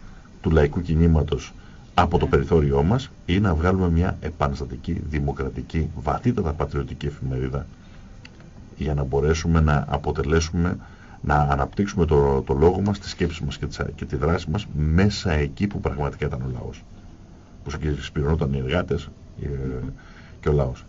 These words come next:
Speaker 1: Έτσι, έτσι σκεφτόντουσαν αυτοί οι κακοί, ξέρετε, το
Speaker 2: Ναι, είναι αυτό το δίδυμο
Speaker 1: η
Speaker 2: του
Speaker 1: Σάρα, η Μάρα και το
Speaker 2: Ναι.
Speaker 1: κακό συναπάντημα, ας πούμε.
Speaker 2: Όλοι αυτοί. Λοιπόν,
Speaker 1: Που
Speaker 2: ε,
Speaker 1: σήμερα οι, οι χειρότεροι εκμαυλιστές τους είναι οι οπαδοί τους.
Speaker 2: Δεν,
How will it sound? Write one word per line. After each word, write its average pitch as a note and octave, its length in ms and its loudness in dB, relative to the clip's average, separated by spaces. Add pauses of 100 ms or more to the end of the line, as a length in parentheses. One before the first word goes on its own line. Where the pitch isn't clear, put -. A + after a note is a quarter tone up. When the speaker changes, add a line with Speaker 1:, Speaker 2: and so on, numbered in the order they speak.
(120)
Speaker 1:
Έτσι, F#2+ 420 0
έτσι F#2 200 -2
σκεφτόντουσαν E2 560 -2
αυτοί D2+ 180 0
οι G2+ 40 2
κακοί, - 520 -2
ξέρετε, F#2 300 4
το F#2+ 420 -2 (120)
Speaker 2:
Ναι, G3 80 2
είναι D#3+ 120 0
αυτό E3+ 220 -4
το D#3 320 -4
δίδυμο D#3+ 320 -4
Speaker 1:
η - 40 2
Speaker 2:
του D#2 60 -2
Speaker 1:
Σάρα, G#2 280 8
η E2+ 60 6
Μάρα G2+ 280 6
και - 80 0
το D#2+ 80 0
Speaker 2:
Ναι. F#2 60 4
Speaker 1:
κακό F2+ 140 2
συναπάντημα, D#2+ 600 4
ας A#1+ 140 -6
πούμε. G#2 260 -4 (580)
Speaker 2:
Όλοι F3 220 -4
αυτοί. D#3+ 280 -8 (200)
Λοιπόν, E3 400 -6 (260)
Speaker 1:
Που F#2+ 60 2
Speaker 2:
ε, F#2 40 4
Speaker 1:
σήμερα A2 560 4 (180)
οι, D#2+ 140 -2 (160)
οι - 60 -8
χειρότεροι E2+ 760 6
εκμαυλιστές D#2 720 2
τους G#2 240 -4
είναι A2 200 6
οι - 20 6
οπαδοί G#2+ 300 2
τους. - 240 -6 (1800)
Speaker 2:
Δεν, G3+ 180 0